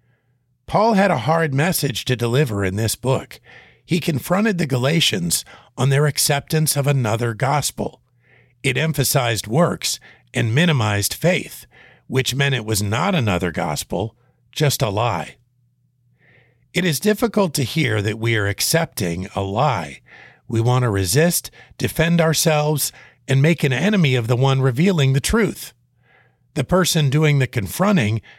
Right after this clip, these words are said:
faces no less of a challenge. They're required to do it with love, but lack no courage, clarity, or boldness.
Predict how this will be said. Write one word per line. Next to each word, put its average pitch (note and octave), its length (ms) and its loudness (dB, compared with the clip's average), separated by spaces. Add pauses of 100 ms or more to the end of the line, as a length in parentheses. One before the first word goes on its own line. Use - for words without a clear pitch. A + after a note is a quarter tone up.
(120)
faces A#2 460 -2
no G#2+ 220 0
less D3+ 320 2
of B2 100 0
a G#2 60 -2
challenge. E2+ 640 -4 (440)
They're G3 220 0
required C3+ 540 -2
to B2 100 0
do B2 200 4
it B2+ 120 -2
with B2 180 -2
love, D#3 540 -2 (340)
but A2+ 160 -4
lack B2 300 -2
no A2+ 220 2
courage, E3 580 0
clarity, D3 720 0
or B2+ 240 2
boldness. B2 800 -2